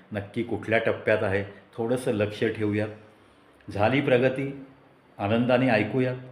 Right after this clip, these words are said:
आपली ऐपत नाही म्हणून आपण नाराज होण्याचं कारण नाही आहे. आपल्या पुढच्या पिढ्या जेव्हा टेक्नॉलॉजी ही खूप मोठी सोपी प्रक्रिया होईल,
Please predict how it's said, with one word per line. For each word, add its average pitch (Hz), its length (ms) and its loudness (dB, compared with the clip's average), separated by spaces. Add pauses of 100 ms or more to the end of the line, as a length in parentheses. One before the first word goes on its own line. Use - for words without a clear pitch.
(460)
आपली 107 300 0
ऐपत 120 460 4
नाही 120 300 2
म्हणून 113 200 -2
आपण 110 280 0
नाराज 107 360 4
होण्याचं 113 420 -2 (260)
कारण 107 360 2
नाही 110 280 0
आहे. 117 120 -6 (1000)
आपल्या 113 240 2
पुढच्या 127 380 2
पिढ्या 139 320 4
जेव्हा 117 280 0
टेक्नॉलॉजी 120 640 2
ही 117 240 -2 (680)
खूप 131 240 2
मोठी 117 320 2 (680)
सोपी 131 400 4
प्रक्रिया 117 460 2
होईल, 107 380 0